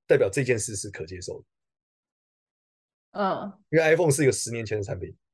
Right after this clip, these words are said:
Speaker 2: 好。
Speaker 1: 跟 iPad 嘛，这是个开始。所以这个
Speaker 2: OK。
Speaker 1: 的思维就是，你，
Speaker 2: 嗯。
Speaker 1: “老师，请问我需要导入科学工具吗？”试问你此行为是否与二十年前无异？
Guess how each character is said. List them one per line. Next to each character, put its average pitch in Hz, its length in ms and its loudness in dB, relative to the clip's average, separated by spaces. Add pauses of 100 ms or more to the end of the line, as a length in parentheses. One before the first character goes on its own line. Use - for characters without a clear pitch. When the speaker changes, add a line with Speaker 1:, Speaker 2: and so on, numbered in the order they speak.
(800)
Speaker 2:
好。 170 520 -2 (260)
Speaker 1:
跟 135 140 4
iPad 120 460 2
嘛， - 120 -16
这 120 140 -8
是 131 100 4
个 110 60 0
开 110 240 -2
始。 - 180 -4 (580)
所 233 140 2
以 - 40 2
这 - 120 4
个 175 80 4
Speaker 2:
OK。 180 380 0
Speaker 1:
的 151 80 6
思 143 240 0
维 107 160 4
就 104 100 -2
是， 196 260 -2 (280)
你， 151 360 2
Speaker 2:
嗯。 285 100 -2
Speaker 1:
“老 135 120 4
师， - 160 -6
请 151 160 0
问 208 80 8
我 117 120 4
需 - 180 2
要 175 80 8
导 120 140 0
入 139 100 2
科 143 180 -2
学 123 120 -4
工 117 160 -6
具 120 120 -10
吗？” 95 220 -8 (420)
试 233 400 2
问 190 260 6
你 127 140 0
此 120 340 -4
行 113 300 -4
为 98 280 -4 (200)
是 240 320 2
否 135 280 8
与 104 240 -2
二 190 140 8
十 - 220 -2
年 113 160 -2
前 113 240 -2
无 101 160 -6
异？ 123 240 -6